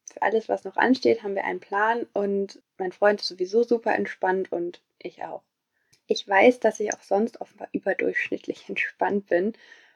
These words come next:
und ein sehr organisierter Mensch. Darum möchte ich heute meine liebsten Tipps für eine entspannte, wunderschöne und vor allem auch nachhaltige Hochzeit mit dir teilen.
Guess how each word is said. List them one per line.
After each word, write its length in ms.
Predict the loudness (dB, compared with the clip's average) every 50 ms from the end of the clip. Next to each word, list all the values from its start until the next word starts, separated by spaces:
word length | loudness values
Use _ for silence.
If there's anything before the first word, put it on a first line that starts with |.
| _ _ _
und 240 | 2 2 2 2 2
ein 160 | 0 0 0
sehr 220 | 2 4 4 4 4
organisierter 640 | 2 -2 -2 -2 -4 -6 _ -8 -8 -8 -10 -12 -14
Mensch. 400 | -14 -14 -16 -16 -18 -20 -20 _ _ _ _ _ _ _ _ _ _ _ _ _ _ _ _ _ _ _
Darum 340 | 2 2 4 4 2 2 2
möchte 240 | 0 -2 -2 -4 -4
ich 100 | 2 4
heute 220 | 4 4 4 2
meine 240 | 0 0 0 0 -2
liebsten 460 | -2 0 0 0 0 0 -4 _ -6
Tipps 320 | 2 4 4 4 4 0 -6
für 160 | -6 -4 -2
eine 280 | -2 -2 -2 -2 -4
entspannte, 760 | -2 -2 -2 -2 0 0 0 2 2 4 4 2 2 0 -2 -2
wunderschöne 800 | 0 2 2 2 2 0 0 0 0 0 0 0 -2 -4 -6 -6
und 240 | -6 -6 -6 -6 -6
vor 160 | -8 -10 -10
allem 240 | -10 -10 -10 -8 -6
auch 200 | -8 -8 -8 _
nachhaltige 680 | -10 -8 -8 -8 -8 -8 -8 -8 -8 -10 -14 -20 -8 -4
Hochzeit 380 | -4 -4 -4 _ _ -18 -16
mit 160 | -14 -14 -12 -10
dir 100 | -10 -10
teilen. 460 | -10 -8 -8 -6 -2 -2 -2 -2